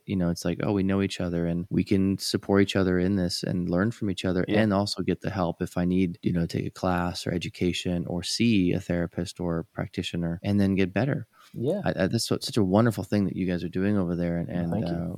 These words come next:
Speaker 1: you know, we could definitely learn a thing or two over here to, to,
Speaker 2: Yeah.
Speaker 1: to,
Speaker 2: I
Speaker 1: to
Speaker 2: guess
Speaker 1: bolster kinda our community and what we have going on.
Speaker 2: Yeah, I guess, I guess what I realized when I was going through my journey personally, and also when I started the Instagram actually, was that the power of relatability is huge.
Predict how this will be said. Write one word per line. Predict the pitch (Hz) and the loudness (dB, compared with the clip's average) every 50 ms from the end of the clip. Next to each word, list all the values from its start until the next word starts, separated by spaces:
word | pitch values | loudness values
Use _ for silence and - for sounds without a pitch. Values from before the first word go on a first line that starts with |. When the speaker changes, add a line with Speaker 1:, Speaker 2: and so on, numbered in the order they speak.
| - - | -8 -6
Speaker 1:
you | 90 | -4
know, | 87 85 | -4 -2
we | 85 95 104 98 | 0 0 0 0
could | - 85 | 0 0
definitely | 98 90 - 92 90 90 | -2 0 0 -2 -2 0
learn | 92 90 87 | 0 -2 -2
a | 95 | -2
thing | 95 90 90 | -2 -2 -2
or | 87 | -4
two | 85 - - 92 90 85 | -4 -2 -2 0 0 0
over | 85 90 | -2 -4
here | 85 - 92 90 87 | -6 -4 -2 -2 -2
to, | 85 85 - - | -2 -2 -4 -6
to, | - - - 95 92 95 98 - - - - - 92 | -8 -8 -8 -6 -4 -4 -6 -6 -8 -10 -8 -6 -4
Speaker 2:
Yeah. | 90 90 90 - | -4 -4 -6 -6
Speaker 1:
to, | - - - | -6 -2 -2
Speaker 2:
I | - 92 | 0 0
Speaker 1:
to | |
Speaker 2:
guess | 90 - - - - - - | 0 -2 -4 -8 -12 -8 -6
Speaker 1:
bolster | 98 101 110 104 101 98 - - 101 | -2 2 4 4 4 4 2 0 0
kinda | - - 98 90 82 | 0 2 2 2 2
our | 82 - 87 92 92 | 2 2 2 2 2
community | - - - 98 92 87 87 87 85 87 85 | 0 -4 -2 0 2 2 2 2 2 2 2
and | 85 87 | 2 0
what | 82 - | -2 -2
we | 82 90 | -4 -4
have | 90 87 82 - | -4 -6 -6 -6
going | - 87 87 87 | -6 -4 -4 -4
on. | 87 90 90 90 95 - _ _ | -4 -4 -4 -6 -8 -14 _ _
Speaker 2:
Yeah, | - 135 135 127 101 98 | -4 -2 0 2 2 2
I | 113 | 2
guess, | - 147 151 - - - - | 0 0 -2 -4 -4 -4 -2
I | 110 | -2
guess | 110 131 131 - - | -2 -2 -4 -2 0
what | 80 78 | 0 2
I | 90 | 2
realized | 95 101 104 113 123 131 131 143 156 147 143 - _ - | 2 2 2 2 2 2 0 0 -2 -4 -6 -12 _ -8
when | - 107 104 | -4 -2 -2
I | 101 98 | 0 -2
was | 98 - | -2 -2
going | 95 95 98 | -2 -2 -2
through | - - 107 | -4 -4 -4
my | 95 92 98 104 | -2 -2 -2 0
journey | - 107 110 110 113 113 | 0 0 0 0 -2 -2
personally, | - - - 113 113 - - 120 120 131 135 123 131 - | -2 -2 -2 -2 -2 -4 -6 -8 -6 -6 -6 -6 -6 -4
and | 104 110 | -4 -4
also | 107 101 - - 85 92 | -4 -4 -4 -4 -4 -2
when | 92 90 | -2 -4
I | 87 | -4
started | - - 87 - - 76 76 | -4 -2 -2 -2 -2 -2 -4
the | 73 76 | -4 -4
Instagram | 92 104 - - - - 110 120 123 120 | -4 -4 -6 -6 -4 -2 0 0 0 -2
actually, | - - - - 131 139 135 110 | -4 -6 -6 -4 -4 -4 -4 -4
was | - - 107 101 - - | -2 -2 -2 -2 -2 -4
that | 92 - | -6 -4
the | - - | -4 -6
power | - - 107 104 104 101 | -4 -2 0 2 2 0
of | 98 98 | 0 0
relatability | 95 95 92 95 92 92 - - - 87 85 - - 73 | 0 0 2 2 0 -2 -4 -6 -6 -6 -6 -6 -6 -8
is | 71 - | -8 -8
huge. | - - - - - - - - - | -8 -8 -8 -8 -8 -10 -16 -20 -20